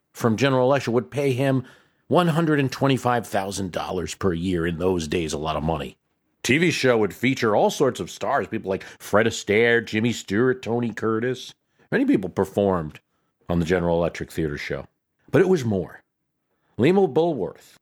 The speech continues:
was a master of the new art of corporate public relations. Reagan was the head of a union. Now, it might be,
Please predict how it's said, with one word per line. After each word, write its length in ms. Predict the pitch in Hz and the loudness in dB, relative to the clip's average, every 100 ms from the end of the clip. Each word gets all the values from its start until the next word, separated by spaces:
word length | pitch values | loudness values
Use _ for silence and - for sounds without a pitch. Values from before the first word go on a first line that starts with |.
| _ | _
was 140 | 120 120 | 0 2
a 60 | |
master 420 | 113 151 147 104 | 2 2 2 0
of 140 | 95 101 | -2 0
the 80 | 110 | 2
new 220 | 165 160 | 4 4
art 260 | 123 113 - | 2 0 -4
of 200 | - - | -6 -4
corporate 480 | - 170 170 139 - _ - | 0 0 0 -4 -4 _ -4
public 380 | 139 123 117 | -2 0 -2
relations. 800 | 95 110 104 95 - 76 - - - _ _ _ _ | 0 0 0 -2 -6 -14 -20 -20 -20 _ _ _ _
Reagan 500 | 127 196 156 76 67 - _ _ | 0 2 0 -4 -12 -20 _ _
was 180 | 131 120 | 0 2
the 80 | 131 | 0
head 540 | - 120 98 90 87 - - | 0 0 0 0 -4 -12 -2
of 140 | 127 | 2
a 100 | 165 | 2
union. 380 | 160 180 98 113 | 4 2 2 0
Now, 240 | 180 170 170 | 2 4 2
it 140 | 160 | 0
might 420 | 110 127 139 113 | 0 2 0 -2
be, 340 | 117 113 131 | 0 0 0